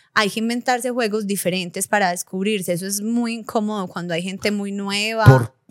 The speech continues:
Speaker 2: solamente en ese momento es incómodo.
Speaker 1: Bueno, y normalmente hay gente nueva, pues uno está lleno de primos o primas que llevan, bueno, mi familia, todo el mundo es muy estable y los noviazgos son como de ocho años,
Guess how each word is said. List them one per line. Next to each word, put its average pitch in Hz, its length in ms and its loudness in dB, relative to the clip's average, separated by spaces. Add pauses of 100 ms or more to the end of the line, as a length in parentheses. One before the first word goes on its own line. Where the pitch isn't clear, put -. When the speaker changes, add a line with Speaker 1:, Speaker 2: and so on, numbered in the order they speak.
(720)
Speaker 2:
solamente 180 560 6
en 196 80 4
ese 185 120 4
momento 131 400 6
es 143 100 6
incómodo. 190 280 8
Speaker 1:
Bueno, - 180 4
y 269 60 2
normalmente 247 560 0
hay 226 60 -2
gente 220 240 -2
nueva, 208 520 -2
pues 320 220 2
uno 233 140 2
está 240 320 0
lleno 262 220 0
de 208 80 0
primos 208 480 -2
o 185 120 -4
primas 208 460 0 (260)
que 220 160 4
llevan, 208 380 2
bueno, 190 260 -2
mi 196 200 -4
familia, 214 360 0
todo 233 120 0
el 233 60 -2
mundo 226 140 -4
es 214 80 -4
muy 214 160 -4
estable 208 380 4
y 202 40 2
los 185 140 0
noviazgos 175 500 -4
son 214 120 -2
como 208 240 0
de 175 80 -2
ocho 175 280 -4
años, 202 360 -4